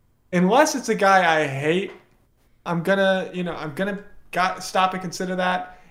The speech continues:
I've learned not to take the guys I hate, like David Bell and Anthony Schwartz, these guys I knew wouldn't be good, you know, but if there's a guy I'm, like, fifty fifty on and the N F L says that they're good, then that certainly means something to me.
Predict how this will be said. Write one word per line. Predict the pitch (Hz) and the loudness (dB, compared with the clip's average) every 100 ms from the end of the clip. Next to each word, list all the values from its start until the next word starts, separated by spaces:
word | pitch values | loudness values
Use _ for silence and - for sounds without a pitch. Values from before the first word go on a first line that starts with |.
| _ | _
I've | 170 175 | 0 2
learned | 185 202 240 226 | 4 4 2 0
not | 214 214 | -2 -2
to | 190 | -4
take | 208 | -6
the | 208 | -2
guys | 202 202 202 | 0 0 0
I | 196 | 0
hate, | 196 202 - | 0 -2 -6
like | 180 175 | -4 -2
David | 185 185 185 | -2 -2 -2
Bell | 170 180 180 180 180 | 0 2 2 0 -2
and | 147 | -4
Anthony | 160 180 180 170 | -6 -8 -8 -10
Schwartz, | - 170 170 165 | -10 -8 -8 -6
these | 175 156 | -8 -4
guys | 160 160 | -2 -2
I | 160 | -4
knew | 165 180 185 | -4 -4 -4
wouldn't | 175 175 | -4 -6
be | 170 160 | -8 -4
good, | 160 160 160 - - | -2 0 -2 -6 -12
you | 165 | -8
know, | 156 | -6
but | 151 185 208 | -4 -4 -4
if | - | -10
there's | 240 | -8
a | 254 | -6
guy | 240 233 | -2 -2
I'm, | 214 | -2
like, | 170 151 | -4 -8
fifty | - - 277 254 | -10 -10 -8 -8
fifty | 233 247 - 226 | -10 -12 -8 -6
on | 214 214 | -4 -6
and | 185 | -6
the | 156 156 | -8 -6
N | 214 | -6
F | 220 | -4
L | 202 208 | -4 -4
says | 208 208 190 | -4 -6 -4
that | 190 | -6
they're | 190 | -6
good, | 180 175 180 175 175 - - - _ | -6 -4 -4 -6 -10 -20 -20 -20 _
then | 170 175 | -2 0
that | 196 | -2
certainly | 190 220 214 185 170 | -2 -4 -2 -2 -4
means | 175 175 | -6 -6
something | 170 165 165 | -8 -8 -10
to | 170 | -10
me. | 160 160 156 | -8 -8 -10